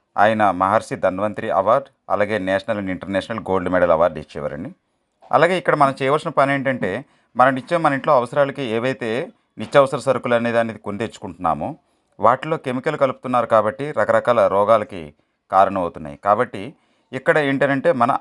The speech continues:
ఐఎంసీ ప్రొడక్ట్స్ తీసుకోవడం వల్ల ఈ ప్రొడక్ట్స్ని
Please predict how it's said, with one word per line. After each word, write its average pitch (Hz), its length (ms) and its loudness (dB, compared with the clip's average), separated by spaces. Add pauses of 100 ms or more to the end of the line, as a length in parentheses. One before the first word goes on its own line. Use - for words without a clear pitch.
ఐఎంసీ 147 500 0
ప్రొడక్ట్స్ - 440 0
తీసుకోవడం 110 460 -2
వల్ల 110 280 -2 (480)
ఈ 135 160 -2
ప్రొడక్ట్స్ని 123 720 0